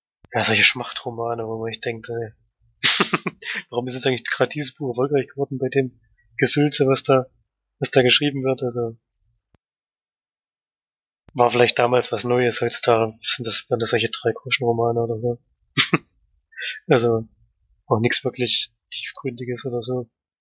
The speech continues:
Und der ganze Film plätschert halt so vor sich hin und ist insgesamt leider sehr langweilig und war nix für mich. Wüsste auch nicht,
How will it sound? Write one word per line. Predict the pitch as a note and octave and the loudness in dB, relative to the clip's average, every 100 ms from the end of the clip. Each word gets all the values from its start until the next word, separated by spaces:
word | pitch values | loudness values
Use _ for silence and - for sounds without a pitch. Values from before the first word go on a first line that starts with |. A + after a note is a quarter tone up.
| _ _ _ _ _ _ _ _ _ - | _ _ _ _ _ _ _ _ _ -10
Und | B2+ | -4
der | A#2 | 0
ganze | B2 A2+ | 0 0
Film | - B2 | 2 2
plätschert | A#2 B2 - A2+ | 2 2 2 2
halt | A#2 | 0
so | - A2+ | 0 -4
vor | B2 A2 | -4 -4
sich | A2 | -2
hin | A#2+ A#2+ | -4 -4
und | A2+ A2 - - _ _ | -8 -10 -12 -14 _ _
ist | - - - - _ _ _ | 2 2 2 -2 _ _ _
insgesamt | - - - A#2 A#2 | -8 -4 -2 -2 0
leider | A2 G#2+ - _ _ _ _ _ - | -2 -4 -12 _ _ _ _ _ -8
sehr | - A#2 | 2 4
langweilig | A2 A2+ A2 A2 G#2+ A2 | 4 4 4 4 2 -2
und | G#2+ - _ _ _ _ - - _ _ _ _ _ _ _ _ - - | -6 -10 _ _ _ _ -20 -20 _ _ _ _ _ _ _ _ -8 0
war | A2+ | 2
nix | B2 - | 4 2
für | C3 | 0
mich. | C3+ - - - _ _ | 0 0 -2 -8 _ _
Wüsste | D3 - B2+ | -2 0 0
auch | A#2 | 0
nicht, | C3+ - | 0 0